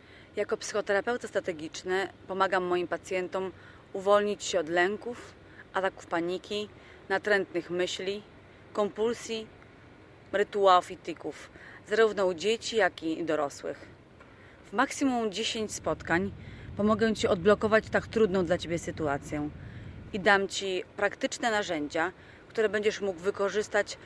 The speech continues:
na długo po zakończeniu psychoterapii. Od dwutysięcznego szóstego roku współpracuję z jednych, z jednym z najlepszych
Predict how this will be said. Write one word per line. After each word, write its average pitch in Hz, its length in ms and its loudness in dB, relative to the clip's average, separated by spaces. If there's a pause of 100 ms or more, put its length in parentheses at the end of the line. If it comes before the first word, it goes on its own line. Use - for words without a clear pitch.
(140)
na 202 100 0
długo 214 300 6
po 196 120 4
zakończeniu 170 540 0
psychoterapii. 139 720 -6 (1160)
Od 220 120 4
dwutysięcznego 254 720 0
szóstego 202 420 2
roku 214 240 4
współpracuję 214 680 0
z 175 40 -10
jednych, 202 280 2 (180)
z 185 140 -6
jednym 208 300 4
z 180 60 -10
najlepszych 202 720 4